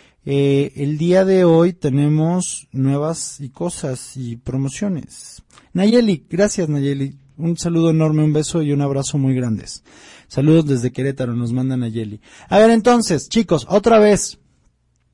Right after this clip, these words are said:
Eh, tenemos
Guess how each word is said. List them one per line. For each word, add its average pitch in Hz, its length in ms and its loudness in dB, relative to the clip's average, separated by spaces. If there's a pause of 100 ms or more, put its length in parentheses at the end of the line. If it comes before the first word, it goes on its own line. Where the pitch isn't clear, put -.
(640)
Eh, 156 560 2 (3000)
tenemos 208 880 6